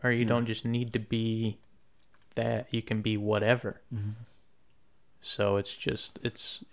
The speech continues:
Speaker 1: you know, you get hit with the question, "What do you wanna do with the rest of your life?" You, you know, um, these are just big questions that you don't necessarily have an answer for.
Speaker 2: Yeah.
Speaker 1: And I just feel like,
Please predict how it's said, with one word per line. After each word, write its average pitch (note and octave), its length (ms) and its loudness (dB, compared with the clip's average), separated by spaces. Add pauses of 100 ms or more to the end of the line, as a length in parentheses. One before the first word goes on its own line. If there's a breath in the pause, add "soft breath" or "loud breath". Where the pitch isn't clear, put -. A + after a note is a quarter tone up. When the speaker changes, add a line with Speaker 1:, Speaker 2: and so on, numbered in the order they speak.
(240)
Speaker 1:
you A#2 160 4
know, G#2 140 2
you G#2 160 -2
get A2+ 180 2
hit B2+ 140 4
with - 100 -6
the A2+ 60 0
question, A2+ 360 -2
"What A2+ 120 2
do B2 40 2
you C3 80 4
wanna B2+ 200 2
do B2+ 200 0
with D3+ 120 -4
the - 80 -4
rest - 260 -14
of - 60 -12
your - 240 -10
life?" - 240 -12 (760 soft breath)
You, G#2+ 460 -2 (460)
you A#2+ 160 0
know, G2+ 300 0 (500 soft breath)
um, G2+ 460 4 (220)
these B2+ 160 4
are C3 120 6
just A2+ 200 -4
big B2 360 4
questions C3 440 4
that A2+ 80 0
you A2 60 2
don't A#2 200 4
necessarily A2+ 640 2
have A2 280 2
an G#2+ 120 4
answer A2+ 300 0
for. C3 320 -8
Speaker 2:
Yeah. A#2 220 2
Speaker 1:
And A2+ 140 0
I G#2+ 100 0
just G#2+ 220 -4
feel G#2+ 260 0
like, G2+ 300 -2